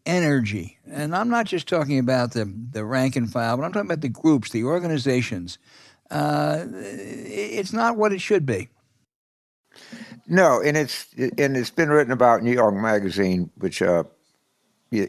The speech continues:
Speaker 2: as you know, I'm kind of a big fan of. I think it's the most, uh, provocative of these kind of left of center, uh, publications. And it, it had a piece that some-, it's something I've been on for a long time.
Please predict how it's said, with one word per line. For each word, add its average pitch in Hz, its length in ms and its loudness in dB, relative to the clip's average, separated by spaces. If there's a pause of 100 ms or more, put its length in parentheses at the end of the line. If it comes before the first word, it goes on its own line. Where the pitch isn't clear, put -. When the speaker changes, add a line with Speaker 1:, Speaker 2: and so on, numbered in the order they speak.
Speaker 2:
as 101 160 0
you 113 80 2
know, 104 180 4
I'm 95 140 -2
kind 131 180 -2
of 110 60 0
a 101 120 -2
big - 220 -2
fan 92 420 -2
of. 76 220 -4
I 98 60 0
think - 240 -4
it's 107 160 -8
the 101 100 -2
most, 95 380 -2 (640)
uh, 110 40 -8 (1040)
provocative 95 760 2
of 85 160 -2
these 95 180 0
kind 107 320 -2
of 90 100 0
left 87 380 -2
of 87 100 -4
center, 107 600 0 (640)
uh, 92 280 0
publications. 107 1300 0 (120)
And 104 480 0 (640)
it, - 180 -8
it 151 120 0
had 180 160 4
a 170 40 -2
piece 320 380 0
that 127 220 0 (320)
some-, - 260 -2
it's 143 100 0
something 196 280 0
I've 147 120 -2
been 135 140 2
on 117 220 2
for - 280 -4
a - 60 -4
long 104 320 4
time. 117 380 0